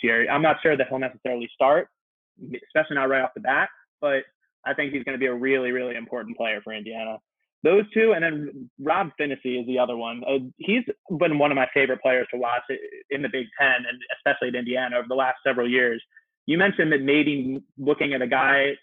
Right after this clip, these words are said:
to get to a, an all Big Ten level. He's not gonna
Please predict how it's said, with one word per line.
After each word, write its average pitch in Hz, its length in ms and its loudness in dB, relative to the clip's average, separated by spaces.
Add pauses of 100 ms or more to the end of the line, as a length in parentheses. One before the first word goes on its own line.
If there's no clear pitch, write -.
to 127 360 -2 (580)
get - 140 0 (160)
to 127 300 0
a, 123 420 -10
an 135 80 -6
all 131 180 0
Big 120 260 -6
Ten 127 180 -2
level. 131 280 2
He's 170 140 0
not 180 160 2
gonna 117 240 -6